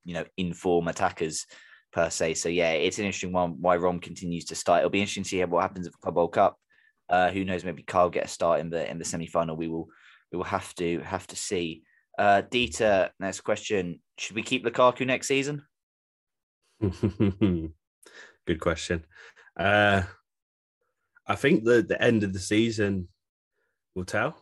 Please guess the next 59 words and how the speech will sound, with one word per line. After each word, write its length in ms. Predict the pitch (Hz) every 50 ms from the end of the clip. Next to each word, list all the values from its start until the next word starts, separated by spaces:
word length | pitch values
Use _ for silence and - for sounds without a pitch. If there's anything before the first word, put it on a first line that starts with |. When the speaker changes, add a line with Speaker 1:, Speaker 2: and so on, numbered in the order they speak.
| - - _ _ _ -
Speaker 2:
I 80 | 101
think 260 | 104 113 110 104 -
it 80 | 110 92
really, 280 | 98 101 98 95 95 90
it 100 | - -
will 140 | 90 76 82
say 200 | - 107 101 95
everything 380 | 92 95 113 120 113 - 110 98
that 100 | 85 80
we 100 | 92 98
need 200 | 95 92 90 -
to 100 | - 90
know. 180 | 92 101 110
Will, 260 | 110 110 107 104 101 - - - _ -
will 300 | 101 107 107 104 101 98
he 380 | 107 110 107 101 98 92 95 _ _ _ _ _ _ _ _ _
book 220 | - 110 104 - 117
up 100 | 98 -
his 160 | 107 98 101
ideas 580 | 95 95 95 92 95 92 98 104 107 107 101 98
and 260 | 98 92 90 85 - -
help 300 | - 98 98 98 - 101
us 140 | 92 - -
win 160 | 101 98 98
some 200 | 95 - 98 95
trophies 480 | - - 95 101 104 104 - 113 104 -
towards 240 | - 104 101 98
the 80 | - 101
end 100 | 98 101
of 60 | 98 98
the 60 | 95
season 500 | - - 98 101 107 104 107 107 104 98
and 160 | 92 90 85 - _ - - - - _ _ -
really 180 | 95 98 98
start 240 | 90 - 110 98 -
contributing? 760 | - - 101 104 101 - 101 95 107 104 101 - 95 107 107
And, 240 | 101 95 92 90 -
you 100 | 87 101
know, 140 | 104 101 98
when 100 | 98 98
he 60 | 95
said 220 | 92 - 98 92 -
sorry, 480 | - 110 104 101 95 87 80 73 73 - _ _ _ _ _ _
he 120 | - 101
said, 200 | 90 95 92 82
"I've 140 | 87 85 87
got 140 | 98 104 87
to 60 | - 90
say 160 | - 95 90
sorry 300 | - - 101 95 92 90
on 80 | 90
the 80 | 92 90
pitch." 340 | - - 104 - - - -
We're 80 | 87
still 220 | 82 - 113 107 101
waiting 340 | 101 104 107 85 85 98 95
for 220 | - 87 85 90
it. 120 | 92 - - _ _ _ _ _ _ -
So 420 | - - 98 95 95 95 95 -